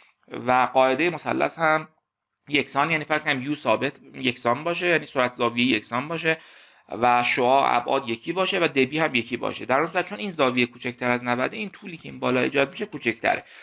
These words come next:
ولی اینجا چون این باید ام-، ادامه پیدا بکنه فاصلهٔ بیشتر اینجا ایجاد. پس از دیدگاه هد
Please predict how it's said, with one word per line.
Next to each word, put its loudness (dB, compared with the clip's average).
ولی 2
اینجا -2
چون -6
این -8
باید 0
ام-، 0
ادامه 0
پیدا 2
بکنه -4
فاصلهٔ 0
بیشتر 0
اینجا 0
ایجاد. 0
پس -2
از 0
دیدگاه 2
هد 2